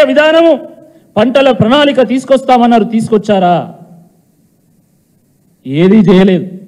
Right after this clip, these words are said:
అందుకే ఓరుగల్లు గడ్డలో పుట్టినటువంటి ఒక బిడ్డగా, రైతు బిడ్డగా నేను చెప్తా ఉన్నాను, ఇది వరంగల్ డిక్లరేషన్ కాదు, ఇది వంచన డిక్లరేషన్. ఇది వ్యవసాయ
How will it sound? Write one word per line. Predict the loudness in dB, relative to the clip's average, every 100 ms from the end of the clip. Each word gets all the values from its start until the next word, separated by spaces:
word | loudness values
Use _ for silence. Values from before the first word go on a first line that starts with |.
| -20 _ _ _ _ _ _ _ _ _ _ _ _ _ _ _ _ _ _ -8
అందుకే | -6 -2 2 4 4
ఓరుగల్లు | 4 4 2 0 0
గడ్డలో | 0 2 4 2 0
పుట్టినటువంటి | -8 -4 0 0 2 0
ఒక | 0 -4
బిడ్డగా, | -2 2 2 2 0
రైతు | 0 -2 0
బిడ్డగా | 2 2 2
నేను | 2 0
చెప్తా | 0 0 0
ఉన్నాను, | 0 2 4 2 -2 -20 -20 _ _ _ _ _ -8
ఇది | -4 0 2
వరంగల్ | 2 0 -2 -2 -4
డిక్లరేషన్ | 0 2 2 0 0 2
కాదు, | 2 2
ఇది | 0 0
వంచన | 0 0 0 0 -4
డిక్లరేషన్. | -4 -2 -2 -4 -4 -6 -10 -20 -20 -20 _ _ _ _ _ _ _ _ _ _ _ _ _ _ _ _ -6
ఇది | -2 2
వ్యవసాయ | 2 4 2